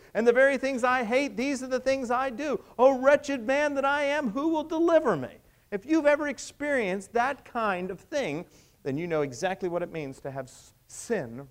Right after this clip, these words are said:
reigning over your life. And we become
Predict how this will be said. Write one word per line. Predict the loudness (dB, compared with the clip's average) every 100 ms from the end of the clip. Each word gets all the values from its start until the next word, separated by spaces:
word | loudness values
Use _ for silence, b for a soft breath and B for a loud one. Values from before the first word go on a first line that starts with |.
| -6
reigning | -2 0 0 -4 -14
over | -14 -12
your | -10
life. | -12 -16 -20 _ _ _ _ _ _ _ _ _ _ _ _ _ _ _ _ _ _ _ _ _ _ _ _ _ _ _ _ _ _ _ _ _ _ -14
And | -10
we | -8
become | -4 -4 -4